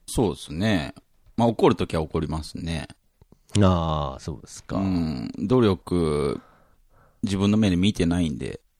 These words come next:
Speaker 2: うん。いやけど、努力してるだろうなっていうのが分かっても、
Speaker 1: うん。
Speaker 2: 腹立つときは腹立ちます。
Speaker 1: まあ。
Speaker 2: 腹立ちます。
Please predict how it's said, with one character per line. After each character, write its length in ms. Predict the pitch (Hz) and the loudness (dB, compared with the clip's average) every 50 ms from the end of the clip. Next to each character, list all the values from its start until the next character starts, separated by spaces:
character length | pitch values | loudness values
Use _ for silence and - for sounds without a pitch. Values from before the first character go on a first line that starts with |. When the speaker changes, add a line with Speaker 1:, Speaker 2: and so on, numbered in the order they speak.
| _ _ _ _ _ _ _ _ _ _ _ _ _ _ _ _ _ _ _ _ _ _ _ _ _ _ _ _ _ _ _ _ _ _ _ _ _ _ _ _ _ _ - | _ _ _ _ _ _ _ _ _ _ _ _ _ _ _ _ _ _ _ _ _ _ _ _ _ _ _ _ _ _ _ _ _ _ _ _ _ _ _ _ _ _ 2
Speaker 2:
う 80 | 117 131 | 6 8
ん。 440 | 131 135 131 131 127 120 117 113 123 | 10 10 10 8 8 8 8 8 8
い 40 | 165 | 8
や 120 | 208 202 180 | 8 8 8
け 80 | 214 | 8
ど、 80 | 202 175 | 8 8
努 180 | 175 240 277 | 10 10 12
力 360 | 277 254 233 190 185 208 196 160 | 12 10 10 8 8 6 6 6
し 120 | - - | 4 6
て 180 | - 226 226 220 | 8 8 8 8
る 200 | 226 226 220 180 | 8 4 4 8
だ 180 | 208 196 196 | 8 10 10
ろ 300 | 202 226 254 262 247 226 | 10 10 10 10 10 10
う 40 | 220 | 10
な 280 | 208 220 233 233 233 226 | 10 10 10 10 8 6
っ 80 | 233 | 6
て 100 | - 226 | 4 6
い 40 | 208 | 8
う 20 | |
の 100 | 202 202 | 8 10
が 100 | 185 165 | 10 10
分 160 | 160 165 165 165 | 10 8 8 8
か 120 | - 202 | 6 6
っ 120 | 196 - | 4 4
て 140 | - - 233 | 6 8 8
も、 340 | 240 233 202 143 98 - - - _ _ - | 10 10 10 10 8 4 0 -6 _ _ -10
Speaker 1:
う 20 | 82 | -8
ん。 320 | 78 71 - 80 82 - - _ _ _ _ _ _ _ - - | -8 -8 -8 -12 -16 -20 -20 _ _ _ _ _ _ _ -8 2
Speaker 2:
腹 200 | - 143 143 135 | 4 6 6 6
立 180 | 107 139 123 | 6 6 4
つ 100 | - - | 6 6
と 80 | 120 107 | 4 4
き 80 | 98 120 | 6 4
は 60 | 82 | 4
腹 180 | 73 82 80 76 | 4 2 0 0
立 140 | - - 62 - - | -2 -6 -10 -12 -12
ち 100 | - - | -14 -16
ま 100 | - - | -16 -16
す。 200 | - - - - 104 120 139 - _ _ _ - | -16 -16 -16 -14 -14 -16 -16 -18 _ _ _ -8
Speaker 1:
ま 1000 | - - 113 110 104 101 98 95 92 92 85 80 78 71 65 - - - - - | -4 -2 0 0 2 2 2 2 2 2 0 0 -2 -4 -6 -8 -10 -12 -14 -16
あ。 20 | - - - - _ _ _ _ _ _ _ - - _ _ _ _ _ _ _ _ _ _ _ _ _ _ _ _ _ _ _ _ _ _ _ _ _ _ _ _ _ _ _ _ _ _ _ _ _ _ _ _ _ _ _ _ _ _ _ _ _ _ _ _ _ _ _ _ - - _ _ | -18 -20 -20 -20 _ _ _ _ _ _ _ -20 -20 _ _ _ _ _ _ _ _ _ _ _ _ _ _ _ _ _ _ _ _ _ _ _ _ _ _ _ _ _ _ _ _ _ _ _ _ _ _ _ _ _ _ _ _ _ _ _ _ _ _ _ _ _ _ _ _ -20 -20 _ _
Speaker 2:
腹 200 | - 120 120 117 | 2 4 4 6
立 180 | - 104 92 - - | 6 4 2 2 0
ち 40 | 80 | -2
ま 120 | 82 82 - | -2 -2 -2
す。 320 | - - - - - | -4 -8 -12 -14 -14